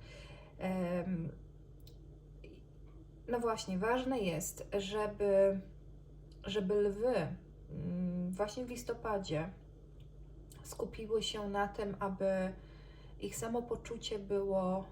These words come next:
em, takie zbalansowane. E, jeżeli jesteś osobą, która nie ma partnera, bardzo tego pragniesz, tak? Bardzo pragniesz być w związku, to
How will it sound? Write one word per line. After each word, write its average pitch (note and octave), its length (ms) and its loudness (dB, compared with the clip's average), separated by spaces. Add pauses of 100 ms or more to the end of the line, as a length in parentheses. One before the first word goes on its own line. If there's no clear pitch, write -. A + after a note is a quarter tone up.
(160)
em, F#3+ 520 -2
takie F#3+ 240 -2
zbalansowane. F#3 1040 2 (1160)
E, G3+ 280 2
jeżeli A#3 400 6
jesteś A#3+ 420 4
osobą, G#3 480 -2
która G3 480 2 (240)
nie G3+ 180 2
ma G3+ 120 6
partnera, F#3+ 680 2
bardzo F3+ 340 2
tego F3+ 220 -2
pragniesz, F3+ 720 0
tak? F3+ 300 -2 (180)
Bardzo F3 280 0
pragniesz F#3 420 2
być F3+ 220 -2
w F3+ 80 -2
związku, F#3 840 -2
to F#3 420 4